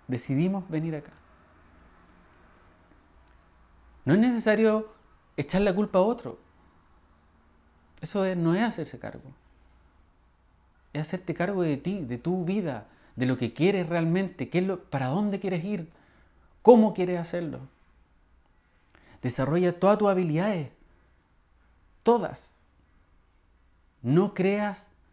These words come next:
que solamente lo que estudiaste eres. Eres todo, todo. El poder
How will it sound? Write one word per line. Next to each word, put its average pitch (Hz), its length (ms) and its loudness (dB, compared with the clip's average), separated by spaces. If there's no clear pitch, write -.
que - 100 -12
solamente 165 600 -2
lo 156 100 -6
que 147 80 -6
estudiaste 151 840 -6
eres. 113 500 -12
Eres 135 260 -8
todo, 156 320 -8
todo. 156 340 -6
El 110 160 -6
poder 147 540 0